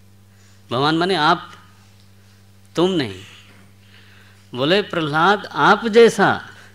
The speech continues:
कोई जिस कुल में पैदा हो, वो अभी अपवित्र है, आप समझते हो। कुल पावन है,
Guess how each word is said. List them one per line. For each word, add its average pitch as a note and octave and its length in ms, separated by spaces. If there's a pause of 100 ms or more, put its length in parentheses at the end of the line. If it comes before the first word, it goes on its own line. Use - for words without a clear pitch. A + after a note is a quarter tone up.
(180)
कोई F3 240
जिस D#3 240
कुल D#3 260
में D3 200
पैदा A2 280
हो, G2 380 (500)
वो D3 120
अभी D3 160
अपवित्र D#3 560
है, E3 120
आप D#3 80
समझते C3+ 480
हो। A#2+ 80 (140)
कुल G3+ 200
पावन B2 440
है, G#2 120